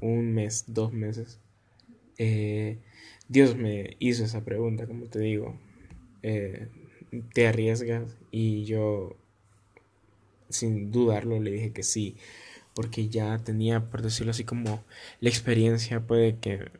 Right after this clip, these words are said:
me había lanzado a tantos proyectos confiando solamente en él, sin yo tener la parte económica, sin tener apoyo de personas, eh, aún sin tener nada. Yo sabía,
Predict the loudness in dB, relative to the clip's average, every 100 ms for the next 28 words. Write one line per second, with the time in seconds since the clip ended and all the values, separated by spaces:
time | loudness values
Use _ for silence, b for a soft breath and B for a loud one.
0 | -6 0 4 6 6 4 2 2 4 2
1 | 0 -4 -6 -6 -2 0 -2 0 2 2
2 | 0 -4 -4 -2 0 4 6 6 4 2
3 | -2 0 -2 -2 -4 -8 -8 -2 2 2
4 | 4 2 2 0 -4 -10 -6 -2 -2 -2
5 | -4 -4 -4 -4 -4 -6 -6 -6 -6 -6
6 | -4 -2 -2 -2 -6 -10 -10 4 6 6
7 | 4 0 -2 -2 0 0 0 -2 -8 -12
8 | B B B B -12 -4 0 2 0 0
9 | -4 B B B B B _ 0 2 4
10 | 4 4 4 4 4 4 4 4 0 -4
11 | -4 -2 -2 2 4 4 2 -2